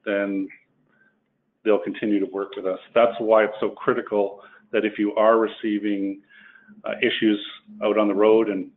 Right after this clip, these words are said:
and you're getting unsecured load charges, uh, the Transportation Committee really needs to know, uh, what's going on out there so that we can try and address specific issues in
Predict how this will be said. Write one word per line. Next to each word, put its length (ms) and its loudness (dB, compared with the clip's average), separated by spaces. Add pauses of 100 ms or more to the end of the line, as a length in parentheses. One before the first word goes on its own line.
and 100 -10
you're 80 -8
getting 380 -2
unsecured 400 -8
load 260 0
charges, 420 -2 (520)
uh, 120 -4
the 80 -8
Transportation 720 -6
Committee 240 -6
really 240 2
needs 200 -4 (100)
to 60 -8
know, 400 -6 (440)
uh, 160 -4
what's 280 -2
going 180 2
on 200 -2
out 140 -8
there 300 -4
so 80 -4
that 160 -8 (200)
we 140 -8
can 360 -8
try 140 0
and 80 -4
address 300 -2 (420)
specific 460 -14
issues 340 -6
in 220 -8